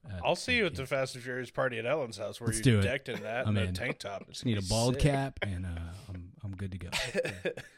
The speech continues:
Speaker 2: Shave your head, commit to the bit.
Speaker 1: I mean, it's not
Speaker 2: Coward.
Speaker 1: really that far at this point. I could do that
Speaker 2: Yeah.
Speaker 1: pretty easily. Yeah. Yeah.
Speaker 2: <laughs> Uh, all right, uh, let's, let's talk action movies. We've already been through our rankings. Uh, Brian, you know how the show works, but in case someone's just joining us, uh,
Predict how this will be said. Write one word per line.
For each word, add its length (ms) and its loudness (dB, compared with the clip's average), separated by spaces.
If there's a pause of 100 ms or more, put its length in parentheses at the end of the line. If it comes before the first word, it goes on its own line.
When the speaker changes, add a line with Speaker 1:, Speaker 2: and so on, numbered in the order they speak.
(480)
Speaker 2:
Shave 320 6
your 120 8
head, 320 12
commit 260 4
to 80 4
the 100 8
bit. 460 6 (160)
Speaker 1:
I 160 -16
mean, 140 -4
it's 160 -10
not 100 -10
Speaker 2:
Coward. 260 4
Speaker 1:
really 160 4
that 200 -4
far 340 -2
at 120 -2
this 160 0
point. 200 -2
I 140 -4
could 140 -8
do 100 -8
that 60 -2
Speaker 2:
Yeah. 380 2
Speaker 1:
pretty 120 -2
easily. 300 -10 (180)
Yeah. 80 -10 (760)
Yeah. 180 -4
Speaker 2:
<laughs> 40 -12 (440)
Uh, 260 4
all 120 8
right, 260 8
uh, 300 10
let's, 340 2
let's 200 0
talk 240 8
action 320 6
movies. 320 -2
We've 120 -4
already 200 2
been 160 -2
through 100 0
our 80 2
rankings. 640 -2
Uh, 200 4
Brian, 280 4
you 120 2
know 100 4
how 80 4
the 80 2
show 240 0
works, 260 0
but 100 -10
in 40 -6
case 240 -4
someone's 260 -8
just 220 -10
joining 320 -6
us, 220 -10 (560)
uh, 300 -6